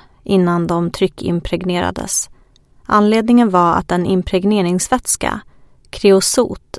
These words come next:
som användes var allt annat än ogiftig.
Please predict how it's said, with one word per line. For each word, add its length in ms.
som 260
användes 880
var 240
allt 360
annat 340
än 180
ogiftig. 800